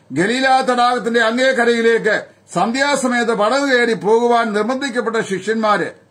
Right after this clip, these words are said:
പടക് കയറിപ്പോയി. കടലിന്റെ തടാകത്തിന് നടുവിലായി, കാർമേഘമുഖരിതമായ അന്തരീക്ഷം,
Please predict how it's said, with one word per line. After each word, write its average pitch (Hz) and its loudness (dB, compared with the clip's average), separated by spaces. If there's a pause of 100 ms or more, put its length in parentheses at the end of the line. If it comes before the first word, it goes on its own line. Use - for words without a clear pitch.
(200)
പടക് 147 -6
കയറിപ്പോയി. 151 -6 (1700)
കടലിന്റെ 202 -2
തടാകത്തിന് 220 0
നടുവിലായി, 220 0 (720)
കാർമേഘമുഖരിതമായ 240 2
അന്തരീക്ഷം, 226 -2